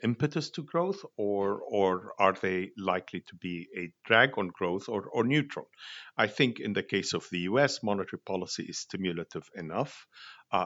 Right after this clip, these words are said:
fiscal policy, however, doesn't have any room to be more expansionary. And, and so, and so we're unlikely to see a further push from, emanating from the U S economy, and hence growth will be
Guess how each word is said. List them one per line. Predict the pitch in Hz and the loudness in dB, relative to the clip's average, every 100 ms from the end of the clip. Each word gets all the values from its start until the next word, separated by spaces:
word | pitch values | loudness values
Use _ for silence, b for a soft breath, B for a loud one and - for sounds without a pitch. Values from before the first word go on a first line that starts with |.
| - | -2
fiscal | - 185 - 156 | 0 0 2 -2
policy, | - 120 107 - 95 | 0 0 0 -2 -2
however, | 98 101 104 104 | 0 2 2 0
doesn't | - 127 147 131 | 2 4 2 2
have | 123 110 107 | 4 4 4
any | 98 92 | 0 0
room | 90 104 95 92 - 95 | 0 -2 0 -4 -6 -8
to | 87 | -6
be | 90 90 | -2 0
more | 90 87 - | 2 0 0
expansionary. | - - - 107 113 - 92 78 78 85 104 B B B B - | -8 -10 -4 -2 -2 -4 -4 -6 -6 -6 -8 B B B B -2
And, | 101 90 - | -2 -2 -2
and | 98 90 | -2 -2
so, | - 107 101 92 - | 0 4 4 2 -2
and | 95 | -2
so | - 98 | 0 2
we're | 101 98 | 2 2
unlikely | 139 156 143 120 104 101 90 | 2 4 6 4 4 -2 -6
to | 90 | -6
see | - 95 85 | -4 -4 -2
a | 87 90 _ | -4 -4 _
further | - 143 175 123 | 4 8 8 6
push | - - 90 - - - _ | 0 0 -2 -2 -6 -10 _
from, | - - 120 131 123 B B B - - | -18 4 6 6 2 B B B -20 0
emanating | 120 113 101 98 92 90 | 2 4 2 0 -4 -6
from | - 117 131 120 | 0 4 4 2
the | 107 | -2
U | 90 82 | -2 -4
S | - 80 | -6 -10
economy, | - 90 101 151 190 | -6 -6 -2 0 2
and | 190 | 2
hence | 151 147 147 - | 2 2 2 -2
growth | 117 110 110 - | 4 4 2 -2
will | 117 127 | -4 -2
be | 107 104 | -2 -2